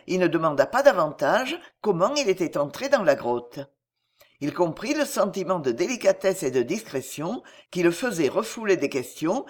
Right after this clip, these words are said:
qu'il eût trouvées très naturelles. Avec cette douceur qu'il ne trouvait que pour ceux qui lui plaisaient, il dit : « Vous ne me demandez pas des nouvelles de mademoiselle Bertille ? Vous n'êtes donc pas inquiet ? »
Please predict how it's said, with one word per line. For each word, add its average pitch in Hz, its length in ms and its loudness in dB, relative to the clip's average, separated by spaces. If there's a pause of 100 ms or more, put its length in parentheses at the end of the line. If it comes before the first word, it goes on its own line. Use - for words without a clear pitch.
(160)
qu'il 175 200 -4
eût 160 80 -8
trouvées 156 420 -4
très 247 160 -2
naturelles. 127 840 0 (880)
Avec 233 280 0
cette 240 200 -4
douceur 151 680 2 (180)
qu'il 180 160 -2
ne 165 80 0
trouvait 160 400 -2
que 277 100 -4
pour 277 260 -6
ceux 240 180 -6
qui 180 160 -4
lui 147 160 2
plaisaient, 131 760 0
il 151 220 -2
dit : « 196 380 0 (960)
Vous 220 100 -4
ne 269 120 4
me 262 100 2
demandez 196 400 4
pas 233 160 4
des 208 140 4
nouvelles 170 340 4
de 151 60 0
mademoiselle 143 500 2
Bertille ? 196 580 2 (400)
Vous 175 120 -2
n'êtes 208 180 0
donc 151 240 0
pas 202 240 2
inquiet ? » 160 640 0